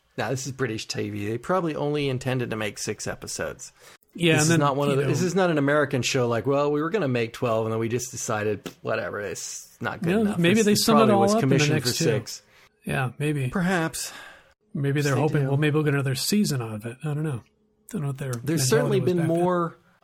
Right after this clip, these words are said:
Speaker 1: uh, well, there must have been, 'cause they were working in conjunction with A B C and the Twentieth Century Fox?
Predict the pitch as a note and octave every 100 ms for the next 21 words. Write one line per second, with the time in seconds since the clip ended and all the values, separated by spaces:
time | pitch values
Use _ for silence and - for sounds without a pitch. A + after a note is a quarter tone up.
0 | - - - F3+ A3+ A3+ C4+ - C3+ A2+
1 | D3+ D#3 D#3+ D3+ F3+ F3+ E3+ C#3+ D3 C3+
2 | C#3 C#3 C#3 C3+ A2+ A#2+ A#2+ A#2+ - B2+
3 | A#2 G#2 G2 _ _ _ _ F2+ - C3
4 | C3+ C3 B2+ B2+ C3 C3 B2 B2+ C3 -